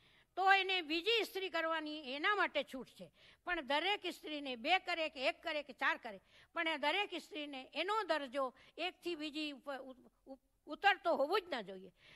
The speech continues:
અગર ચાર દિવસ એક સ્ત્રી પાસે એ પુરુષ રહ્યો હોય તો એટલા જ દિવસો બીજી સ્ત્રીઓ પાસે પણ એને રહેવા જ જોઈએ. અને એની દ-, દર-, દરજ્જો, દર-,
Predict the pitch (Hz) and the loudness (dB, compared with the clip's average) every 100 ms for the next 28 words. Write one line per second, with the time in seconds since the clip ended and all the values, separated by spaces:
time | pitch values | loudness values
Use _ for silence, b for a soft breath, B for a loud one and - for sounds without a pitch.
0 | B 311 381 403 330 330 381 370 359 320 | B 0 0 0 2 2 2 0 0 0
1 | 320 370 339 - 311 294 294 285 285 277 | -2 -2 -6 -10 -12 -4 -2 -2 -4 -6
2 | 254 269 240 233 302 415 330 254 226 B | -6 -8 -6 0 6 6 6 2 -2 B
3 | B B 302 277 - 440 440 359 339 320 | B B -4 -4 6 8 8 4 -2 0
4 | 302 254 294 262 392 381 - 349 311 285 | 0 0 -6 -2 0 0 -2 -2 0 -2
5 | 262 277 240 254 254 254 240 302 302 208 | -4 -8 -8 -10 -10 -6 4 4 4 -2
6 | 190 175 b b b b 277 320 339 320 | -8 -12 b b b b -4 0 0 0
7 | 311 320 262 220 214 269 220 262 302 285 | -2 -6 -8 -10 -8 -6 -4 -8 0 2
8 | 392 370 - 277 294 277 370 359 311 220 | 2 0 -4 -4 -4 0 2 2 -2 -6
9 | 277 277 | -4 -4